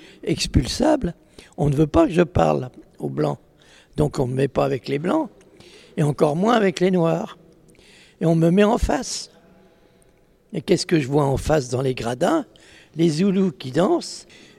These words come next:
et je vois une grande corde blanche qui sépare les blancs et les noirs.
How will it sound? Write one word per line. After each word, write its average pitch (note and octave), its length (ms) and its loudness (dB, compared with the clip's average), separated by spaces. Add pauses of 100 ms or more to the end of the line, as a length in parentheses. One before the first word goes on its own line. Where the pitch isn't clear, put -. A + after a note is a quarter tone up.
et F3 100 2
je C#3+ 80 -2
vois E3+ 140 4
une F3+ 80 2
grande D3 260 -2
corde B2 320 -6
blanche C#3 500 -10 (680)
qui - 120 -12
sépare E3+ 480 2
les D3 140 2
blancs C#3 300 0
et F3+ 80 0
les C#3 140 -2
noirs. A#2 400 -6